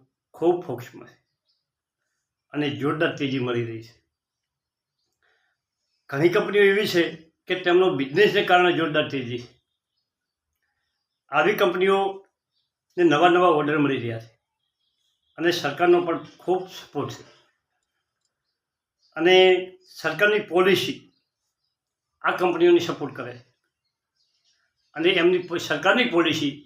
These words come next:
આ કંપનીઓના ફેવરમાં છે. સરકારની પોલિસી એ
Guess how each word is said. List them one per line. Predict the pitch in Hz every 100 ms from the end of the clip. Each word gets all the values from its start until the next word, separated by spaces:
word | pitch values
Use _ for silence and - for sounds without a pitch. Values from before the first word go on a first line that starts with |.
| -
આ | 175
કંપનીઓના | 160 151 147 147 147 -
ફેવરમાં | 131 113 113 -
છે. | _ _ _ _ _ _ _ _ _ _ _ _ _ _ _ _ _ _ _ _ _ -
સરકારની | 165 151 220 240 240 - _ _ _
પોલિસી | 170 190 - 233 196 - - _ _ _ _ _ _ _ _ _ _ _
એ | -